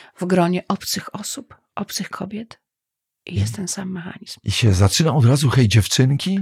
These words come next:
Speaker 1: Ale musi być, y, więcej niż dwie. Słuchaj, absolutnie, y, bo ja właśnie spisałam sobie ten pomysł, ponieważ miałam taką sytuację. Byłam gdzieś na wyjeździe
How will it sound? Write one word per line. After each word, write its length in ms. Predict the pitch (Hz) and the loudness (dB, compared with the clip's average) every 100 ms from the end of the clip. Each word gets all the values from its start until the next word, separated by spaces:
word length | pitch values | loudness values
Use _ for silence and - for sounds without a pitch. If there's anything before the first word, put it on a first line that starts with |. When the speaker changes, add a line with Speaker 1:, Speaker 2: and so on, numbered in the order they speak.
| 185 - | -4 -6
Speaker 1:
Ale 180 | 180 180 | -4 -2
musi 280 | 175 - | -4 -4
być, 260 | 202 202 - | -2 -2 -6
y, 260 | 196 196 190 | -6 -6 -6
więcej 360 | 180 180 220 | -6 -4 -2
niż 140 | 233 220 | -2 -2
dwie. 180 | - - _ _ _ _ _ _ _ _ _ _ _ _ _ _ _ - - - - - - _ _ _ _ - | -10 -14 _ _ _ _ _ _ _ _ _ _ _ _ _ _ _ -20 -20 -20 -20 -20 -20 _ _ _ _ -2
Słuchaj, 520 | 302 254 190 170 196 _ _ _ _ - | 4 6 6 4 -4 _ _ _ _ 0
absolutnie, 960 | 208 - 240 226 233 - 254 254 269 - 202 196 190 180 175 175 175 175 | 0 2 4 4 2 4 4 6 4 2 0 2 2 2 0 0 0 -2
y, 20 | |
bo 160 | 180 196 | 2 2
ja 160 | 220 | 4
właśnie 320 | 220 220 220 208 202 | 2 2 2 0 -2
spisałam 600 | - - 208 - 233 208 | -4 -6 -4 -2 0 0
sobie 220 | 190 196 | -2 -4
ten 200 | 185 190 | -2 -4
pomysł, 520 | 185 90 92 - - - - - | -2 -4 -4 -6 -8 -14 -12 -4
ponieważ 460 | 196 190 185 196 | -2 0 -2 0
miałam 220 | 208 175 | 0 0
taką 240 | 175 - 226 | -2 -4 -6
sytuację. 540 | - - - - - _ _ _ _ 196 | -6 -8 -10 -12 -18 _ _ _ _ -10
Byłam 400 | 202 196 190 190 | -6 -4 -4 -6
gdzieś 200 | 190 202 | -8 -8
na 80 | |
wyjeździe 560 | 196 - 202 190 220 | -10 -8 -8 -6 -4